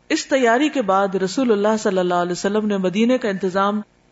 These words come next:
محمد بن مسلمہ کو سونپا، بال بچوں پر علی بن ابو طالب کو نگران مقرر کیا۔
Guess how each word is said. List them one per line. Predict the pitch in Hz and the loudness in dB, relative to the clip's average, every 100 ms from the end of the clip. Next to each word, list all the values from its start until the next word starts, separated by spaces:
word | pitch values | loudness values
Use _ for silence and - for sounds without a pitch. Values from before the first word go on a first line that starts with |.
| _ _ _ | _ _ _
محمد | 208 254 320 320 | -2 0 2 0
بن | 247 240 | 0 0
مسلمہ | 208 233 233 240 | -2 -2 -2 0
کو | 226 | -2
سونپا، | 202 190 180 233 330 _ _ _ - | -2 -2 -2 -4 -6 _ _ _ -2
بال | 220 262 | 2 2
بچوں | 233 233 - 262 | 2 2 0 -2
پر | 262 240 | 0 0
علی | 196 214 | 0 0
بن | 208 202 | 0 0
ابو | 185 185 | 0 0
طالب | 180 175 196 190 | 0 0 -2 -2
کو | 214 | -4
نگران | 170 170 170 | -2 -2 -2
مقرر | 175 160 156 156 | -4 -6 -6 -6
کیا۔ | 156 156 | -8 -12